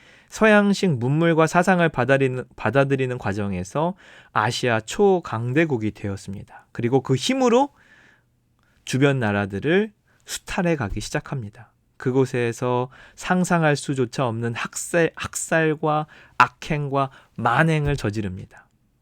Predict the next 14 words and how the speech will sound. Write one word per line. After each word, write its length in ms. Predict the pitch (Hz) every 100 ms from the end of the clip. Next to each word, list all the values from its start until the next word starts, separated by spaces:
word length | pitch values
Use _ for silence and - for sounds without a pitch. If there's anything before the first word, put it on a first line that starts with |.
| _ _ _ _ - -
대한제국뿐만 960 | - 151 165 170 147 147 160 - 165 165
아니라 320 | 123 120 123
일본의 480 | 123 139 151 156 151
주변 300 | - 143 160
국가들은 600 | 139 131 135 127 156 180
일본에 440 | 139 156 160 165
의해 480 | 160 135 135 185 226 - - - -
거지 460 | 143 135 139 139
나사로가 720 | 120 107 127 135 175 160 156
되어 400 | 139 - 117 107 101
버렸습니다. 720 | 113 104 - 95 101 - - _ _ _ _
상처투성이의 1080 | - - 185 185 165 - 185 170 156 143 147
비참한 640 | 139 151 143 170 156 147 143
신세가 680 | - 196 185 151 131 113